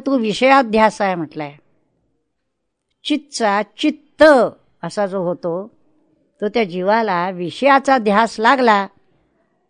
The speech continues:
की त्या चित्तचं रूपांतर चित्तमध्ये होतं आणि तो विषय त्या चित्तात जाऊन बसतो. आणि मग तो विषय प्राप्त झाल्याखेरीज त्या चित्ताला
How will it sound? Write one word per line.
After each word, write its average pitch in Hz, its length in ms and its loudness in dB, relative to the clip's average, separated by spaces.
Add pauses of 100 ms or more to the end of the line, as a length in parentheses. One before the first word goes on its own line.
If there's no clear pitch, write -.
(520)
की 208 80 -6
त्या 233 280 -4
चित्तचं 269 420 -4
रूपांतर 208 560 -4 (160)
चित्तमध्ये 262 840 0
होतं 196 460 -2 (360)
आणि 214 180 -4
तो 254 80 2
विषय 226 360 -2
त्या 233 260 -6
चित्तात 220 360 -4
जाऊन 190 320 -6
बसतो. 190 420 -12 (920)
आणि 196 160 -2
मग 262 140 2 (100)
तो 277 100 4
विषय 247 340 0
प्राप्त 285 540 0
झाल्याखेरीज 226 840 0 (360)
त्या 233 180 -2
चित्ताला 208 600 -4